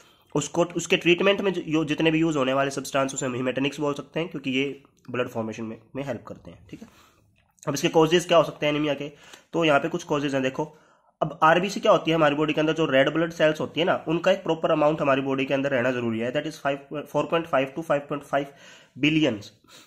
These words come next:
ठीक है? वो हमारी बॉडी में इतना रहता है एक एडल्ट की बॉडी में। अब क्या होता है, इनका जो टोटल लाइफ स्पैन होता है वो हमारी बॉडी में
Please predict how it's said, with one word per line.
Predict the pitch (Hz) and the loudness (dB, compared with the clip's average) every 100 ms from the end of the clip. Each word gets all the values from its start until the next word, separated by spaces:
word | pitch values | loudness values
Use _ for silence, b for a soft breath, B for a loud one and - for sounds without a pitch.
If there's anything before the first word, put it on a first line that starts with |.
| B | B
ठीक | - 190 | -8 -6
है? | 202 | -2
वो | 165 | 0
हमारी | 139 135 | 2 2
बॉडी | 139 139 143 | 2 0 0
में | 147 | -2
इतना | 147 156 | -2 -2
रहता | 123 - | -2 -4
है | 113 | -6
एक | 110 135 | -6 -2
एडल्ट | 120 120 117 | 0 0 -4
की | 117 - _ - | -12 -14 _ -12
बॉडी | 113 107 | -10 -8
में। | 104 B B B 160 | -10 B B B 0
अब | 170 | 2
क्या | 214 | 2
होता | 190 175 | 4 4
है, | 190 - - | 2 0 -4
इनका | 165 175 180 | -2 2 2
जो | |
टोटल | 185 175 170 | 2 -2 2
लाइफ | 165 156 | 2 2
स्पैन | - 170 | 0 -2
होता | 135 117 | 0 0
है | 156 | 0
वो | |
हमारी | 170 131 135 | 0 -2 -2
बॉडी | 143 143 | -4 -4
में | 147 214 | -4 -6